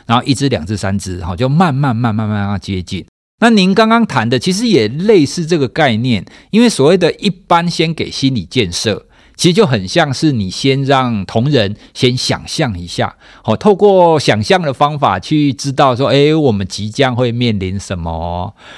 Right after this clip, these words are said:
好，那等到你实际下去的时候，可能有一大部分会跟你先前的想象可能就类似。哦，所以可能就比较不会那么恐惧跟那么慌。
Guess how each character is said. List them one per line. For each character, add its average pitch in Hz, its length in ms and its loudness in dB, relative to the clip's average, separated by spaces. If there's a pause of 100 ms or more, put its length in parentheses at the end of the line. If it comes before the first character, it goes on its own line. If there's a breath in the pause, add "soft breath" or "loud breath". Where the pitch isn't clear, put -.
(100)
好， 104 180 0
那 147 140 2
等 110 240 0
到 180 320 2
你 113 100 -4
实 127 220 -4
际 170 140 -2
下 160 280 2
去 147 220 0
的 120 100 2
时 120 140 -4
候， 120 220 2 (180 loud breath)
可 117 140 -2
能 113 80 0
有 117 120 0
一 110 80 -8
大 143 280 0
部 147 200 -2
分 127 280 0
会 131 120 0
跟 123 240 -2
你 95 200 -2
先 127 240 -2
前 98 180 -4
的 85 80 -8
想 73 260 -8
象 104 240 -2 (100)
可 - 120 -10
能 80 80 -10
就 107 300 -2
类 104 200 -2
似。 98 360 -8 (260 soft breath)
哦， 101 100 -4
所 110 160 -2
以 98 340 -2
可 - 120 -2
能 104 100 0
就 190 120 4
比 170 140 -6
较 170 160 2
不 143 140 -6
会 160 180 4
那 156 120 0
么 123 540 2
恐 90 240 -6
惧 139 200 -2
跟 135 180 -2
那 131 120 0
么 107 380 0
慌。 110 400 -2